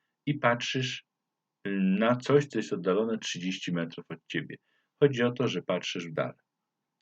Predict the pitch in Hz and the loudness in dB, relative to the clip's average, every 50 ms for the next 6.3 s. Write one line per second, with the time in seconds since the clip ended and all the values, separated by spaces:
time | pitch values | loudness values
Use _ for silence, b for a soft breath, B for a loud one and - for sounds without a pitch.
0 | b b b b b b b b b - 101 113 123 131 139 147 151 185 214 208 | b b b b b b b b b -2 4 4 6 6 6 6 4 4 0 -2
1 | - - 165 151 147 147 143 135 127 123 123 123 123 123 - 110 107 - - 104 | -2 0 2 4 6 6 6 4 4 2 2 2 2 0 -2 -8 -8 -4 -2 0
2 | 95 92 82 78 - - - 85 85 - 127 - _ _ _ _ _ _ _ _ | 2 2 2 2 -2 -6 -6 -6 -6 -6 -8 -12 _ _ _ _ _ _ _ _
3 | - - 95 98 104 110 110 - - 151 156 156 147 127 131 - - _ - - | -8 -4 0 2 4 4 4 4 2 0 4 4 2 2 2 -4 -8 _ -10 -2
4 | - 117 110 113 110 110 - 92 82 80 80 82 98 107 - _ _ _ _ _ | 0 0 2 2 0 -2 -2 -4 -4 -2 -4 -6 -6 -10 -14 _ _ _ _ _
5 | - 98 95 - 139 151 151 - - 143 127 123 113 113 - - 107 95 90 82 | -8 -6 -2 0 2 2 2 0 -2 -2 0 0 -2 -2 -2 -4 -4 -4 -4 0
6 | 82 85 82 85 92 95 | 2 2 4 2 0 -2